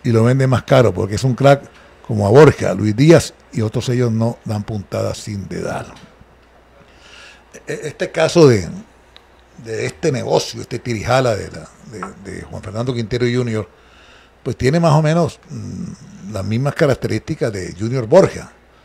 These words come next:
Recuerden que cuando Junior se interesó, trajo a Borja, ¿cierto? Fue, se fue Borja. Y después Palmeiras exigía que Junior lo comprara.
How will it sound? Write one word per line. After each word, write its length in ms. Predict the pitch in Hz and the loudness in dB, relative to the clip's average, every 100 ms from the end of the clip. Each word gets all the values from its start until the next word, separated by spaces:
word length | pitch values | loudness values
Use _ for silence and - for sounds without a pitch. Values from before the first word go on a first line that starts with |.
| _ _ _ _ _ _ _ _ _ _ - | _ _ _ _ _ _ _ _ _ _ -14
Recuerden 600 | 98 139 156 135 127 - - _ _ _ | 4 6 6 4 0 -10 -20 _ _ _
que 220 | 113 101 | -8 -6
cuando 240 | - 107 104 | -6 -4 -4
Junior 380 | 110 127 143 | -2 0 -2
se 180 | 123 117 | -2 -6
interesó, 480 | 113 - 107 - - | -6 -6 -8 -8 0
trajo 220 | 185 185 | 6 8
a 80 | 196 | 10
Borja, 420 | 147 107 - - - _ _ _ _ | 8 6 -2 -14 -20 _ _ _ _
¿cierto? 380 | - 123 - - _ _ _ _ _ _ _ - | -8 -8 -8 -18 _ _ _ _ _ _ _ -18
Fue, 160 | - 92 | -10 -2
se 140 | 104 | 4
fue 100 | 160 | 8
Borja. 440 | 196 143 - - - _ _ _ _ _ _ _ _ _ - | 10 8 4 -8 -16 _ _ _ _ _ _ _ _ _ -6
Y 80 | 120 | -6
después 260 | - 143 | 2 2
Palmeiras 560 | - 165 170 190 156 127 | 4 2 2 0 0 -2
exigía 420 | - 131 117 156 | -14 -12 -8 -4
que 80 | 156 | 0
Junior 240 | 127 143 | 0 0
lo 100 | 135 | -2
comprara. 520 | 117 117 135 104 - | -2 2 2 2 -2